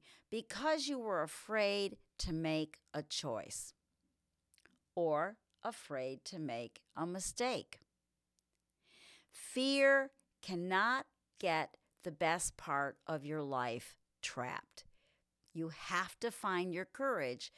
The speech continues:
and make better choices. Manipulation is another choice I'm not a big fan of, and lots of people do it and love it.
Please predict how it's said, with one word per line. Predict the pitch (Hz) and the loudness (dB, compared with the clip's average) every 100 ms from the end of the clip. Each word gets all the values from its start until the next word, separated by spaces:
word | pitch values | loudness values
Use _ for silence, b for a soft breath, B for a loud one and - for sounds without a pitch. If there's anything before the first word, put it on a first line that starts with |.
| b b - | b b -4
and | 165 170 | -2 2
make | 175 175 - - | 2 2 -2 -4
better | 139 139 143 | -2 0 -2
choices. | - - 127 127 - 107 - - _ _ _ _ _ B B B B B B B B B _ | -4 -2 -2 -2 -6 -10 -12 -14 _ _ _ _ _ B B B B B B B B B _
Manipulation | 226 269 359 370 359 330 330 330 - 175 113 85 - _ _ - | 2 4 4 2 4 8 8 8 4 0 -2 -6 -18 _ _ -2
is | 196 165 | -2 0
another | 190 180 190 190 165 | -2 2 6 6 4
choice | 139 - 131 110 - - - | 0 -4 -2 -4 -4 -8 0
I'm | 160 160 | 2 4
not | 156 151 | 4 4
a | 143 | 2
big | 147 139 | 0 -4
fan | - 160 143 143 | -4 -2 0 2
of, | 143 143 151 - | 2 2 0 -4
and | 160 151 | -2 0
lots | 151 165 196 220 - - 254 | 2 4 6 6 4 -2 -4
of | 240 | -4
people | - 247 233 233 233 | -2 -2 -2 0 0
do | 185 170 180 156 | 0 0 2 4
it | 160 - | 4 2
and | 160 160 | 0 2
love | 151 143 139 | 2 2 0
it. | 131 | -6